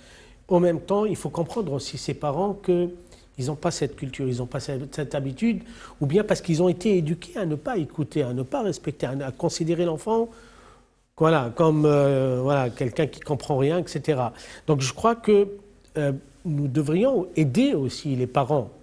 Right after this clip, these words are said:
Euh, et là, je reviens à, je vais pas dire l'obligation, mais la nécessité quand même que les parents eux-mêmes se remettent en cause, d'un côté,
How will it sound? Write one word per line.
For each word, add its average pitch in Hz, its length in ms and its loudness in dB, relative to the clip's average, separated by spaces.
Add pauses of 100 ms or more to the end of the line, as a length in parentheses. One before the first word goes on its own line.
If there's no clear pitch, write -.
(320)
Euh, 123 360 -6
et 135 100 0
là, 165 140 4
je 143 120 0
reviens 143 500 -2 (560)
à, 131 400 -4 (840)
je 120 140 -4
vais 135 60 2
pas 143 160 0
dire 139 180 0
l'obligation, 151 680 0
mais 143 140 0
la 139 140 0
nécessité 165 680 -2
quand 165 160 -2
même 202 280 0 (320)
que - 100 -2
les 151 120 4
parents 160 440 0
eux-mêmes 180 340 2
se - 160 -8
remettent 135 320 -4
en 117 80 -4
cause, 226 360 -2 (140)
d'un 131 180 -2
côté, 196 460 -2